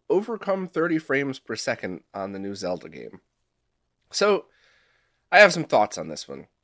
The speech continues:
First of all, latency is obviously s-, the first thing that I would worry about. Can you turn on this mode while retaining game mode?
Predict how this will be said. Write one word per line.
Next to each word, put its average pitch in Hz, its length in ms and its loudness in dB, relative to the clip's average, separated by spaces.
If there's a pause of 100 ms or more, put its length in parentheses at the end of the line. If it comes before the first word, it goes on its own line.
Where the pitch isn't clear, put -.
(280)
First 220 300 -2
of 196 80 -4
all, 180 160 6
latency 131 480 -2
is 110 100 -8
obviously 117 440 -2
s-, - 100 -12
the - 120 -10
first - 380 -6
thing 104 220 -6
that 95 100 -6
I 87 80 -2
would 85 140 -6
worry 80 260 -8
about. - 320 -8 (720)
Can 160 280 0
you 165 100 -4
turn 160 260 -6
on 143 140 -2
this 117 180 -8
mode 104 400 -6
while 92 320 0
retaining 104 640 -8
game 120 260 -2
mode? - 300 -12